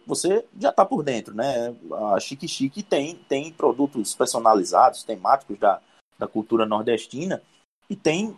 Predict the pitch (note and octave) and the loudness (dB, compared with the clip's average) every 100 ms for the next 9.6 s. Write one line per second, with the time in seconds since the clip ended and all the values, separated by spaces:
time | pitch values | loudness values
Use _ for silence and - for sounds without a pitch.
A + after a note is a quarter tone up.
0 | _ - C3+ F#3 F3+ D3 C#3 G2 A2 A2+ | _ -2 2 2 4 4 4 4 6 6
1 | - B2 F#2+ - G#2+ F2+ A#2+ B2 F#2 A2 | 4 -8 -10 -6 -6 -2 0 0 0 -4
2 | G#2 F2+ _ A2+ F2 F2+ A2 - - - | -6 -6 _ -4 -2 2 2 2 -6 -2
3 | F#3 G#3+ G#3 F2+ - _ _ _ - F2 | 6 6 6 -4 -10 _ _ _ -8 -6
4 | E2+ E2 D#2 D#2 - - _ _ _ _ | -6 -6 -8 -8 -10 -14 _ _ _ _
5 | _ _ - A#2+ - A#2+ D3 A#2+ C#3 - | _ _ 2 2 6 6 6 2 0 -2
6 | F#3+ F3+ C#3+ B2 E3+ E3+ D3 A#2 - C#3 | 2 4 2 -4 -4 -4 0 0 2 -4
7 | - F#2 F#2 C#3 D3+ A#2 F#2+ E2+ F#3+ - | -4 -12 -6 -6 -6 -8 -10 -10 -8 -6
8 | C3 A2 - _ _ G3+ D#3+ C#3+ A3 G#3 | -8 -12 -16 _ _ 2 2 4 4 2
9 | D3 - E3+ G3+ A#2+ | -10 2 4 4 0